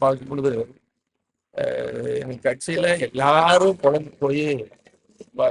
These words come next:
வேதனைப்படுறாங்க. இது மாறணும், மீண்டும் பழைய நிலைமைக்கு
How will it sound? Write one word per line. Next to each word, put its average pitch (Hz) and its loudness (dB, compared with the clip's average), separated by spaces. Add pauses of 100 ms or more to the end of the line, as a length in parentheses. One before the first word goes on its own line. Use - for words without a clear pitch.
வேதனைப்படுறாங்க. 117 -6 (1400)
இது 123 -6 (160)
மாறணும், 147 2 (360)
மீண்டும் 156 -2
பழைய 135 4 (120)
நிலைமைக்கு 156 0